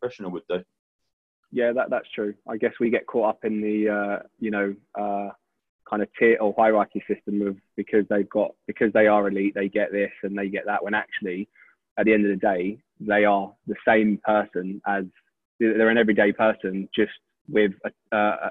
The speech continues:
Speaker 2: a talent has been exposed and, you know, or, or found out,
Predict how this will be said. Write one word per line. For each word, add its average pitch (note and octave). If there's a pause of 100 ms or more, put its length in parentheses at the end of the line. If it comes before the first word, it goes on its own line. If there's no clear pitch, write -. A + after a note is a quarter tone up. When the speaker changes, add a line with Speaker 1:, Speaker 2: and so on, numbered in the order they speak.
Speaker 2:
a G2+
talent G#2+
has G#2
been G2+ (100)
exposed G#2 (480)
and, G#2 (320)
you A2
know, G2+ (100)
or, G#2+
or G#2
found G#2+
out, G#2